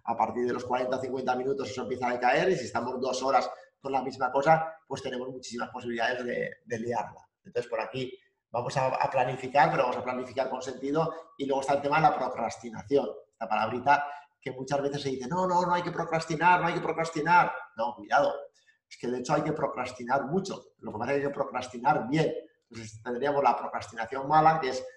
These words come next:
lo que realmente teníamos que hacer, no estar haciéndolo y metiéndonos a hacer videojuegos o a leer o a estar en las redes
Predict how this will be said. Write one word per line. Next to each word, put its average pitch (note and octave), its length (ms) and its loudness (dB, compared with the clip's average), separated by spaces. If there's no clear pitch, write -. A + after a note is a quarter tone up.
lo C3 180 -2
que A#2+ 120 -2
realmente D3 400 2
teníamos D3+ 340 0
que D3 60 0
hacer, D#3+ 300 2
no B2+ 100 -6
estar C#3 160 -2
haciéndolo D3 640 0
y A2 400 -8
metiéndonos A#2+ 540 -8
a A#2+ 300 6
hacer A#2+ 240 -4
videojuegos E3+ 640 0
o G#2+ 60 -2
a - 60 2
leer F3 400 2
o D3 80 4
a - 40 2
estar - 160 -2
en A2+ 40 -4
las G#2+ 140 -2
redes E3 420 -2